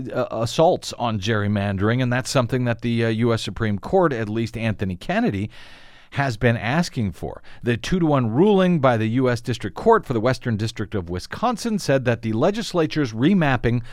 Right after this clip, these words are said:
violated both the First Amendment and the Equal Protection Clause of the Fourteenth Amendment because it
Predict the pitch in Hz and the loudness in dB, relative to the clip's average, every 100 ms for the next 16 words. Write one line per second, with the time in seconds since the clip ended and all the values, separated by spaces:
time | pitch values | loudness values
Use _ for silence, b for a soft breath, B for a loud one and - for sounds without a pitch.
0 | 113 104 127 180 202 147 113 117 120 B | -12 -2 4 4 6 6 4 2 -2 B
1 | B 131 127 - 101 - 147 185 214 185 | B 2 2 0 -6 0 0 0 0 2
2 | 175 208 285 - 120 - 180 240 247 202 | 4 4 0 -4 -14 -2 2 2 0 0
3 | 214 226 214 208 - 220 - 165 - 139 | 0 0 -2 -2 0 0 0 -2 2 2
4 | 135 135 113 135 123 120 117 151 143 - | 4 2 0 0 0 0 0 0 0 0
5 | 247 277 139 117 104 95 101 - b b | -2 -2 0 2 2 2 0 -4 b b
6 | b b b b b b b _ 117 156 | b b b b b b b _ 0 2
7 | 160 147 | 2 2